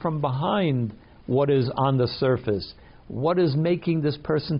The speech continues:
tick? Where do they come from? What is really going on in their life? Das seien in Yerusha dike meiles, these are things which they inherit. Was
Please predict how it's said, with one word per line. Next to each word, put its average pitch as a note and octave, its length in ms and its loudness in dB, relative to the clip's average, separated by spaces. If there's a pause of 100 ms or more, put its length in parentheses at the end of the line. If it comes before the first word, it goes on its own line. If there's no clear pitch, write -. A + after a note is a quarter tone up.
tick? G#3+ 280 0
Where D#3 240 2
do D#3+ 120 0
they D#3 160 0
come G#3+ 400 -4
from? B2 340 -2 (340)
What D#3+ 240 2
is C#3 180 2
really A3 380 2
going F3 320 2
on D3+ 180 0
in C#3 120 0
their B2+ 140 2
life? A2+ 300 2 (580)
Das E3+ 240 0
seien F3 180 0
in E3+ 100 2
Yerusha E3 420 0
dike D#3+ 220 0
meiles, E3+ 440 0
these E3 200 0
are D3 80 0
things F3 340 0
which D3+ 180 -2 (420)
they C#3 260 2
inherit. C3 720 0 (420)
Was B2+ 200 0